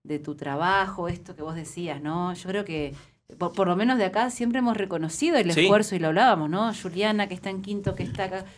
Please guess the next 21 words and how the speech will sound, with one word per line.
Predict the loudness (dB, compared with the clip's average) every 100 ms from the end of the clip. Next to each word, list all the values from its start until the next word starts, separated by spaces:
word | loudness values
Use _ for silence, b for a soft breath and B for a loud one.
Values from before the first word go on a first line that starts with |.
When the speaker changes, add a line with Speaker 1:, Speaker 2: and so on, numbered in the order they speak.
| B
Speaker 1:
que | -4
hace | -2 -2
esto, | -4 -4
que | -6
hace | -6 -2
el |
otro, | -2 0 -2 -4 B B
eh, | -12 -4
todo | 0
eso | 2 0
lleva | -2 0 0
tiempo. | 0 -2 0 -2 -4 -8 B B
Eh, | -2 -2 0 -2 -4 -6 -2
¿cómo, | 2 4 2
cómo | 2 2
se | 2
proyecta? | -2 -2 -2 -4 -4
¿Lo | -6 -6
pudiste | -8 -4
hablar | -2 0 -2
con, | -4 -4 -4 -4 -4 -8